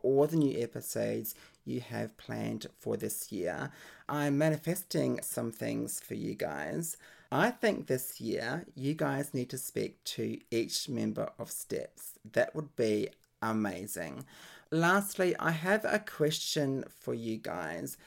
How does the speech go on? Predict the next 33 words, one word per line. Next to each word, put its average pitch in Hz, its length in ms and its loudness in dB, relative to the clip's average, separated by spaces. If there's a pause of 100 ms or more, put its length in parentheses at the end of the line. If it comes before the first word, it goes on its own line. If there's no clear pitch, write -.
(340)
I 156 240 4
remember 175 720 4
back 139 200 0
in 143 100 2
the 131 80 0
day 123 540 0
when 123 200 -2
Steps - 540 0
covered 117 600 0 (240)
Kylie's 113 640 0
Better 113 240 2
the 110 120 0
Devil 107 320 0
You 104 120 0
Know, 98 540 -2 (600)
and 135 420 6 (280)
I 135 580 2 (360)
wasn't 131 540 0 (280)
happy. 160 400 -4
I - 140 -2
didn't 202 320 -2
like 131 280 0
it 135 100 2
at - 160 4
all, 120 340 6
and 127 180 2
I 127 40 4
always 147 380 8
used 143 180 2
to 135 80 0
skip - 520 2
that 143 220 2
song. 127 600 2